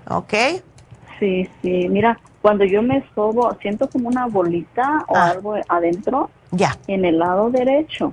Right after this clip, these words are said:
Speaker 2: Entonces
Speaker 1: Ya.
Speaker 2: yo me la sobo, me la sobo y se quita la molestia. Como en
Speaker 1: Ya.
Speaker 2: veinte minutos no tengo nada.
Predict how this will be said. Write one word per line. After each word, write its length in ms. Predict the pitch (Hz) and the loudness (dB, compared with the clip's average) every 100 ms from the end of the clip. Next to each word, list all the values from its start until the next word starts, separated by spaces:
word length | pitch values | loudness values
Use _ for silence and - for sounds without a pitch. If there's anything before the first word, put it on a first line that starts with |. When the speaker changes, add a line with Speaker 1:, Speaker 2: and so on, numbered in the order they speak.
| - | -8
Speaker 2:
Entonces 320 | - 196 202 208 | -6 2 2 2
Speaker 1:
Ya. 80 | |
Speaker 2:
yo 40 | 247 | 0
me 80 | 277 | 0
la 140 | 262 - | 0 0
sobo, 340 | 220 247 262 | 0 0 0
me 120 | 247 220 | -2 -2
la 180 | 185 - | -4 0
sobo 340 | 208 233 269 - | 0 2 0 -2
y 60 | 208 | -2
se 160 | 190 | -2
quita 240 | 190 208 220 | 0 0 2
la 120 | 202 | 2
molestia. 560 | 175 180 185 - - - - | -2 -2 -2 -4 -6 -4 -4
Como 180 | - | -2
en 40 | - | 0
Speaker 1:
Ya. 40 | 202 | -2
Speaker 2:
veinte 220 | 220 240 | -2 -4
minutos 420 | 214 214 - 240 | -6 -4 -2 -2
no 140 | 190 180 | -4 -6
tengo 300 | 190 185 180 | -6 -4 -2
nada. 260 | 180 180 | 0 -2